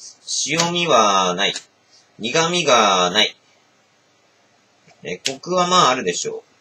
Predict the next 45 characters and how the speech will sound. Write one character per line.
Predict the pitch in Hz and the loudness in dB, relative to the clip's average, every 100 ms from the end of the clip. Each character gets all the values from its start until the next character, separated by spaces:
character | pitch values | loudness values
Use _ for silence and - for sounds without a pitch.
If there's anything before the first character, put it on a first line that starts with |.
| _ _ _ _ _ _ _ _ _ _ _ _ _ _ _ - _ _ _ _ _ _ _ _ _ _ _ _ - | _ _ _ _ _ _ _ _ _ _ _ _ _ _ _ -20 _ _ _ _ _ _ _ _ _ _ _ _ -16
う。 | |
な | 95 95 | -6 -6
い。 | 82 - | -6 -10
え | - 50 50 50 50 - | -12 -10 -12 -14 -14 -14
ー、 | - | -8
風 | 147 | -6
味 | 160 165 | -6 -6
も | 147 104 92 | -4 -4 -2
ま | 101 | -2
あ、 | 92 78 69 - - - - _ _ _ _ _ | 0 -2 -6 -12 -20 -20 -20 _ _ _ _ _
ま | 101 | -4
あ | 120 | -2
あ | |
る | 226 | -2
で | 78 | -6
し | - | -10
ょ | |
う | 165 | -12
ね。 | 202 - _ _ _ _ _ _ _ _ _ _ _ _ _ _ _ _ _ _ _ _ _ _ _ _ _ - _ _ _ _ _ _ _ _ _ _ _ _ _ _ | -12 -12 _ _ _ _ _ _ _ _ _ _ _ _ _ _ _ _ _ _ _ _ _ _ _ _ _ -20 _ _ _ _ _ _ _ _ _ _ _ _ _ _
ま | 90 | -10
あ、 | |
四 | 90 92 90 | -6 -6 -4
ぐ | |
ら | - | -6
い | |
か。 | - - _ _ _ _ _ _ _ _ _ _ - | -10 -20 _ _ _ _ _ _ _ _ _ _ -16
ま | 123 | -14
あ、 | |
こ | - 120 | -4 -2
れ | 170 | 2
は | 208 214 214 | 4 4 4
個 | 185 143 | 2 -2
人 | 190 | -2
的 | 202 214 | -2 0
に | 214 | 0
言 | 208 | 2
わ | 208 | 0
せ | 208 | 0
て | |
も | 214 | 0
ら | 214 | 2
う | |
と、 | 143 104 92 | 2 2 0
あ | 90 | -2
の、 | 92 90 82 | -4 -6 -8